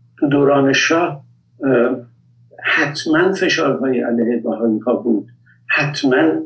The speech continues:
در مواردی هزار نهصد و پنجاه و پنج حمله سازمان یافته‌ای صورت گرفت، مرکز مقدس بهایی‌ها خراب شد، ولی به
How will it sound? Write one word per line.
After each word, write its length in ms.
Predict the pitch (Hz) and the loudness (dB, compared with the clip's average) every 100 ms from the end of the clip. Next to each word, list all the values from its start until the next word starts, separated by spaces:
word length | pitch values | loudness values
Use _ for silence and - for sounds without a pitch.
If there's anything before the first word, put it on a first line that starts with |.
| 135 | -2
در 220 | 127 123 120 117 120 - | 0 0 -2 -4 -6 -4
مواردی 760 | 117 117 120 120 120 113 117 117 | 0 2 4 4 2 0 -2 -2
هزار 340 | 107 117 113 | 0 0 0
نهصد 320 | 117 - 117 | -2 -2 -2
و 60 | 117 | 0
پنجاه 460 | 123 120 110 113 | 0 0 2 0
و 40 | 110 | -2
پنج 440 | - 117 113 - - _ - | -2 0 0 -2 -10 _ -10
حمله 500 | 120 120 113 120 127 | -2 0 2 2 2
سازمان 580 | - 120 110 120 113 110 | 0 0 0 0 0 0
یافته‌ای 640 | 110 110 - 127 120 110 - - - | -2 -4 -4 -2 -2 -4 -8 -12 -4
صورت 400 | 107 120 120 - | 0 0 0 -2
گرفت، 360 | 165 104 - | 0 0 -2
مرکز 460 | 113 - - 113 123 120 120 - - | -4 -4 -2 -2 0 -2 -4 -10 -2
مقدس 580 | 123 - - 135 - | 0 0 0 -2 -2
بهایی‌ها 520 | 131 120 120 117 120 117 | 0 0 0 -2 -2 -2
خراب 360 | - 120 113 | 0 0 0
شد، 200 | - 107 - - - - | -4 -8 -8 -18 -12 -6
ولی 280 | 165 233 - - _ _ - | -2 -2 -4 -14 _ _ -8
به 140 | 285 | -2